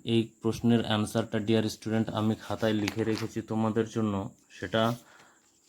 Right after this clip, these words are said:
এইরকম করে দেখো। এখানে দেখো, "Why did the poet and her companion lost their breath?" এখানে দেখো অ্যান্সারটা লেখা রয়েছে, দেখো,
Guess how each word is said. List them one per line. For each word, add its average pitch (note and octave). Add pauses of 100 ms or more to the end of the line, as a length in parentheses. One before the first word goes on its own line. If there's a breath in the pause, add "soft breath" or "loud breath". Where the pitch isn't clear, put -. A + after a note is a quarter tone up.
(120)
এইরকম G#2+
করে A2+
দেখো। F#2+ (4000 soft breath)
এখানে A#2
দেখো, G2+ (520)
"Why A2
did G#2+
the A2+
poet G#2+
and A2
her A2
companion G#2+ (180)
lost G#2
their G#2+ (120)
breath?" F#2 (640 soft breath)
এখানে G#2+
দেখো A2
অ্যান্সারটা G#2+
লেখা G#2+
রয়েছে, G#2+
দেখো, G2